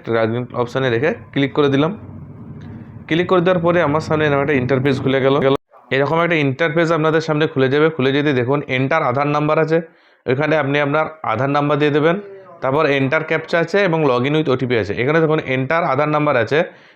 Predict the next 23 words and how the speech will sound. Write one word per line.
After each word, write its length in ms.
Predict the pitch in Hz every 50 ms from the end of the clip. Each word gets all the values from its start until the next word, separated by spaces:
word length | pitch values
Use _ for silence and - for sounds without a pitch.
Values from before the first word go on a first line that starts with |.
| _
এখানে 260 | - 123 131 147 151 151
আমি 120 | 151 156
আমার 180 | 156 160 160 143
আধার 220 | 123 113 143 147
নাম্বারটা 360 | 147 151 147 151 151 147 156
দিয়ে 160 | 147 143 143
দিলাম, 300 | 139 147 143 160 185 208 - - _ _ _ _ _ _ _ _ _ _ _ _ _ _ _ _ _ _ _ _ -
আপনারা 320 | 113 113 - 139 143 147
আপনাদের 280 | 135 127 135 131 139 135
আধার 200 | 120 110 127 135
নাম্বার 260 | 139 139 143 147 143
দিয়ে 140 | 147 151 143
দেবেন। 260 | 151 151 156 170 190 - - - _ _ _ _ _ _ _ - 123
দেওয়ার 180 | 147 156 160
পর 80 | 170 180
দেখুন 340 | 165 160 151 156 156 160 160 -
এন্টার 420 | 151 147 151 156 151 190 190 180 170
যে 100 | 202 185
ক্যাপচা 420 | - 170 151 147 - - 190 180
বলে 160 | 175 180 180
অপশনটা 420 | 175 165 170 - 175 160 156 147 131
আছে, 200 | 120 113 - 147
এই 260 | 135 143 156 156